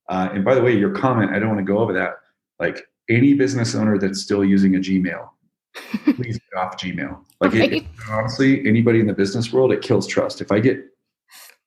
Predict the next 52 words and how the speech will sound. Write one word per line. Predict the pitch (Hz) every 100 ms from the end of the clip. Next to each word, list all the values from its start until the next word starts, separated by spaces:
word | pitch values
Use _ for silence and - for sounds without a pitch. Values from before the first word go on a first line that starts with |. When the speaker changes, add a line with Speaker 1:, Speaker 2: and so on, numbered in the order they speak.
| _ -
Speaker 1:
if | 110
I | 101
get | 110 -
any | 123 131
type | - 117 -
of |
sales | - 101 95 98
pitch | 85 -
from | 92
a | 92
Gmail, | 92 90 87 87
I | 90
hit | 104 95
spam. | - - 85 - - _ _ _ -
Speaker 2:
Yeah. | 226 214 - _ _ _
Speaker 1:
So | 170 214
Speaker 2:
I | 208 104
Speaker 1:
have | 101 123
it | 120
at | 117 - -
your | 101 104
dot | 95 92 90
com, | - 90 90 87 - 104
and, | 95 95
and | 101
you | 131
can | 147
still | 147 175 156
buy | - 117
Google | 98 101 101
Apps | 95 95 -
for | 85
work. | 90 90 -
If | -
you | 92
like | 107
the | 113
Gmail | 95 98 98 95
interface, | 98 98 98 104 -
that's | 98
what | - - -
we | - 113
use. | 117 95 - - _ -
Speaker 2:
Mm-hmm. | 233 214 220 - _ _
Speaker 1:
Still | 135 110
log | 95 98
into | 95
Gmail | 95 98 95 92 95
and | 92
stuff, | - 92 -
but | 92
it's | - -